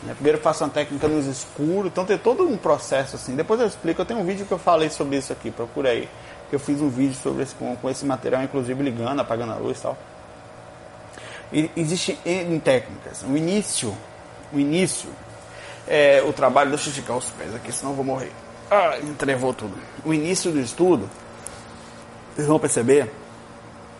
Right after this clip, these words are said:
que é o cuidado, primeira coisa que você tem que se perguntar: tá com conhecimento? Tem livro? Tá estudando? Tem material? Não vai que nem menininho Pokémon gorducho, pequenininho, sentado, "Eu vou fazer a técnica, vou essa porra."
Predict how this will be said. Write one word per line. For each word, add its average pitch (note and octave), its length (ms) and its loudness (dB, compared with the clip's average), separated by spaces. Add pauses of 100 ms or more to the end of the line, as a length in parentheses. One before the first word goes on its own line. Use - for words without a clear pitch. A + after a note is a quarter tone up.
(640)
que D3+ 180 6
é D#3 120 10
o E3+ 160 8 (140)
cuidado, F3+ 560 6
primeira G3+ 340 4
coisa F3+ 180 2
que E3 40 -6
você E3 60 -4
tem - 20 -6
que D#3 60 -8
se - 60 -10
perguntar: C#3 540 4 (380)
tá G3+ 160 4
com G#3 140 -2
conhecimento? D#3+ 680 4 (1160)
Tem D#3+ 200 2
livro? C#3+ 400 2 (1000)
Tá F3+ 120 6
estudando? D#3 720 4
Tem E3+ 120 4
material? C#3+ 840 4
Não D#3 140 2
vai F#3+ 200 6
que - 100 -4
nem A3 180 0
menininho D3 720 0
Pokémon C#3 680 4
gorducho, C3 720 0
pequenininho, C#3 520 0
sentado, C#3 340 0
"Eu D3 40 2
vou C#3+ 80 0
fazer D3 240 0
a A2 80 2
técnica, - 460 -6
vou C#3+ 100 -4
essa - 200 -6
porra." - 340 -10